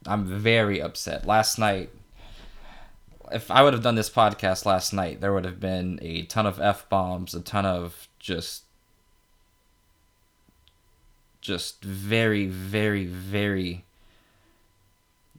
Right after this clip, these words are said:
a lot of vulgar shit would have been said last night about this actual basketball team, and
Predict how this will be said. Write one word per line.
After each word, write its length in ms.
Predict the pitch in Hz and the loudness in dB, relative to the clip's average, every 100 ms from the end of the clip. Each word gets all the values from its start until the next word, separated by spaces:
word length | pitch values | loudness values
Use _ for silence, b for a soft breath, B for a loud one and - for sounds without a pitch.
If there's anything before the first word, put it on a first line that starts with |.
| _ - | _ -4
a 60 | |
lot 80 | 135 | -2
of 120 | 117 | 0
vulgar 360 | 101 113 107 98 | 4 4 4 2
shit 300 | - 110 98 | 0 -2 -2
would 80 | 90 | -4
have 80 | |
been 40 | 87 | -4
said 240 | - 101 | 0 2
last 200 | 90 90 | 2 0
night 180 | 92 87 | -4 -4
about 340 | 90 98 92 | 2 4 4
this 160 | 95 87 | 0 -6
actual 440 | 92 92 - 95 | -4 -6 -4 -4
basketball 580 | 90 92 90 - 92 82 | 0 0 0 -8 -6 -6
team, 420 | - 101 92 85 - | -6 -4 -4 -6 -8
and 380 | 80 82 82 | -8 -8 -10